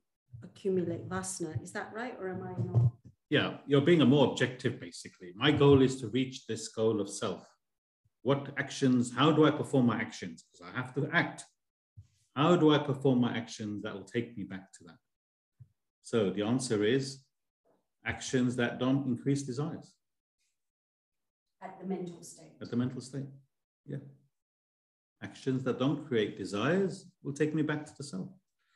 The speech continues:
Speaker 1: I think the, um, action, inaction is the bit that's confusing in this verse,
Speaker 2: Yeah.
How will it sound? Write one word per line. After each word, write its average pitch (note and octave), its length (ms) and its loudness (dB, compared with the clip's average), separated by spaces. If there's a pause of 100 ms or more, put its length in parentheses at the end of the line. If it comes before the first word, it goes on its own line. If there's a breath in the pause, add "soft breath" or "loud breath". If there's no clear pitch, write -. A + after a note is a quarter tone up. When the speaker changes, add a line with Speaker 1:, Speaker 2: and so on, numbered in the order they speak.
(380)
Speaker 1:
I - 40 -20
think B3 340 -10
the, G3 260 -12 (220)
um, D#3+ 260 -16 (480)
action, G3 800 -12
inaction F3 720 -10 (140)
is - 180 -18
the - 60 -20 (100)
bit - 240 -20
that's - 160 -20
confusing F#3 640 -12
in D#3+ 160 -20
this - 240 -14
verse, E3 300 -12
Speaker 2:
Yeah. F#3 120 -8